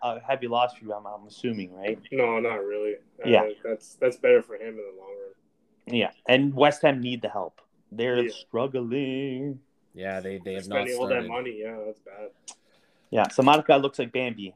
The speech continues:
Speaker 1: I said, I mentioned in my last episode, which I'm gonna shoot out in a bit, but Samarka looks like Bambi. He looks like a deer out there,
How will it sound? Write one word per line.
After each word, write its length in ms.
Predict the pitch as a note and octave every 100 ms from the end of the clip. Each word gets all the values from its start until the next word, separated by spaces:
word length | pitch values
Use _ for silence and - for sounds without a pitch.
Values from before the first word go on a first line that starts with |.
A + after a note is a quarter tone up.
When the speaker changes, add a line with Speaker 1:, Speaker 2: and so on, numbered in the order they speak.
| -
Speaker 1:
I 140 | B2
said, 200 | A#2+ C#3+
I 60 | C3+
mentioned 280 | C#3 C#3 D3
in 60 |
my 120 | C#3 C3
last 300 | C3 C3 C3+
episode, 480 | C3 B2+ C3 B2+ A#2+
which 180 | A#2
I'm 100 | A#2
gonna 360 | A2+ A2+ A2 G#2+ - - -
shoot 260 | - B2 A2+
out 200 | A#2 -
in 140 | A2+ G#2+
a 40 |
bit, 240 | A#2 B2 -
but 180 | A2 - _ _ _
Samarka 400 | - C#3 D3 D#3
looks 160 | C#3+ C#3+
like 120 | B2+
Bambi. 380 | B2 B2 A2+ G2+
He 80 | B2+
looks 160 | C3
like 80 | C3
a 60 | A#2+
deer 300 | A#2 A#2+ G#2+
out 160 | G2+
there, 200 | - F#2+